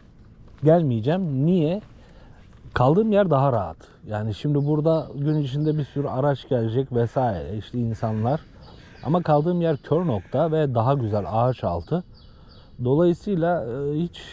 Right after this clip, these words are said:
buraya gelmeyi düşünmüyorum. Zaten çok çok yakın. Yani beş dakika yürümedim arkadaşlar. Beş dakika yürümedim, buraya geldim. E, sandalyemi alıp rahatlıkla buraya gelip,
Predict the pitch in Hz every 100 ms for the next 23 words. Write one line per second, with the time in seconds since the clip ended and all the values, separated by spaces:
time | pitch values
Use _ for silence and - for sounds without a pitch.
0 | - 151 175 160 156 147 156 165 151 135
1 | 175 165 117 104 147 185 - - - -
2 | 156 160 202 185 - - - - 202 -
3 | 208 139 123 113 113 123 135 127 175 -
4 | 175 160 170 180 175 113 110 110 107 113
5 | 98 - 98 - - - - - - -
6 | - - - - 151 - 139 170 165 139
7 | 160 165 151 156 143 104 95 180 240 214
8 | 156 - 175 175 170 165 160 156 151 151
9 | 147 151 143 135 143 139 123 131